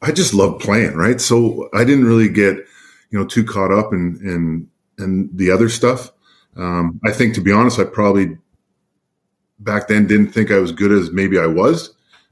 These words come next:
um, in, in terms of it that way. I think when it comes to memories, like, I, I was pretty lucky to play for a, a, uh, you know, coach who, who loved the game. Um, we traveled, you know, everywhere. We went out to New Brunswick. We went to Winnipeg.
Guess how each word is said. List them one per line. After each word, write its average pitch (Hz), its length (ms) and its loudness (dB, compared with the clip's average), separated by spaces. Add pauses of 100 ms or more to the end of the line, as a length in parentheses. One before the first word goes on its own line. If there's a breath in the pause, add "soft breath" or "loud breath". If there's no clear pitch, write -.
(100)
um, 90 540 -6 (480)
in, 104 140 -4
in 98 120 -4
terms 98 240 -2
of 87 100 -2
it 80 120 -8
that 98 180 2
way. 135 220 2
I 120 120 -8
think 110 180 2
when 101 100 4
it - 60 -10
comes 107 240 0
to 98 40 -4
memories, 95 540 2
like, 87 260 -6
I, 98 140 0
I 95 240 -2
was 107 120 0
pretty 113 200 0
lucky 101 260 0
to 92 80 0
play 98 300 0
for 90 380 0
a, - 140 -12 (460 loud breath)
a, 85 280 0
uh, 76 200 -6 (380)
you 92 100 -8
know, 82 140 -4
coach 104 340 0
who, 90 100 -2 (140)
who 101 100 2
loved 90 300 2
the 92 80 0
game. 95 460 0 (480 loud breath)
Um, 82 440 -6 (260)
we 101 100 0
traveled, 95 520 0 (140)
you 101 100 -2
know, 90 80 -2
everywhere. 92 360 2
We 85 40 0
went 90 120 2
out 90 140 -2
to 95 60 -4
New 87 80 -2
Brunswick. 95 520 0
We 90 60 0
went 90 160 -2
to 80 80 -8
Winnipeg. 92 580 0